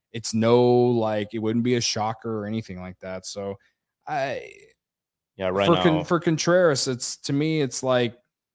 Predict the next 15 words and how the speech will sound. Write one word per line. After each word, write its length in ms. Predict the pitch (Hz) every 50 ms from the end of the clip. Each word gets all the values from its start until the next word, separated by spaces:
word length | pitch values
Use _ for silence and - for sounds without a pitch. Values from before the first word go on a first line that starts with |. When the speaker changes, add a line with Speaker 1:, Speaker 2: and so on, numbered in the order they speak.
| _ -
Speaker 1:
I've 100 | - 127
said 200 | - - 147 143
it 80 | 151 139
before. 520 | 147 143 - - 165 160 139 104 92 - _ _ _ _ _ _ _ _ _
You 100 | - 107
know, 200 | 110 113 110 110
if 160 | 110 110 -
you're 80 | 127 139
gonna 160 | 160 175 175
trade 280 | 165 - 185 170 165 160
Contreras, 600 | 156 143 135 - 151 147 143 139 135 131 - -
then 160 | - 110 104
you 100 | 110 127
better 240 | 139 151 151 151 151
get 340 | 147 143 139 139 135 117